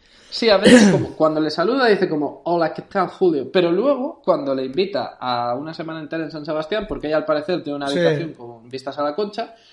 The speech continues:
Speaker 1: entonces invita a Julio a que se vaya con ella a San Sebastián. Problema, Julio acaba de entrar a trabajar. Tiene un trabajo Julio y claro, no se puede una semana así, así como así.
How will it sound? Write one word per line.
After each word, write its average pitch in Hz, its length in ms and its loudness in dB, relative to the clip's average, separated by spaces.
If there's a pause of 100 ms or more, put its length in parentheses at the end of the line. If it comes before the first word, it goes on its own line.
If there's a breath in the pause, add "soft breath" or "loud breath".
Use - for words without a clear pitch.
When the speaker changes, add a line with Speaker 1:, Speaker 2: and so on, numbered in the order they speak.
(160 loud breath)
Speaker 1:
entonces 175 440 -6
invita 180 540 -6
a 165 40 -6
Julio 175 380 0
a 180 60 -6
que 151 80 -10
se 123 120 -14
vaya 113 260 -10
con 113 140 -16
ella 117 160 -12
a - 40 -8
San 120 120 -16
Sebastián. 95 380 -18 (180)
Problema, 143 560 -2 (300)
Julio 170 560 0
acaba 131 280 -2
de 127 60 -6
entrar 139 420 -4
a 123 100 -6
trabajar. 120 600 -6
Tiene 117 180 -14
un 120 60 -16
trabajo 139 400 -6
Julio 160 440 -4
y 143 60 -10
claro, 120 280 -8 (160)
no - 100 -20
se - 80 -20
puede 131 220 -12
una 101 160 -20
semana 101 300 -20
así, 87 420 -18
así - 180 -20
como - 220 -20
así. - 380 -4